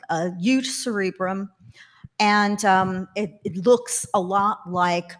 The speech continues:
modern dolphin brains, and that's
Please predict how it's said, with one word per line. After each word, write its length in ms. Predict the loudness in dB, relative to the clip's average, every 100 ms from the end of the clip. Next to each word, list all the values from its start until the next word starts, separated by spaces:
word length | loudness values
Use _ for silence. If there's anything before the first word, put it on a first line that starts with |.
| _ _ _ _
modern 600 | -2 2 4 4 4 0
dolphin 420 | 2 2 2 -2 -4
brains, 560 | 0 0 0 -4 -4
and 260 | -4 -2 0
that's 680 | 2 2 -2 -8 -8 -10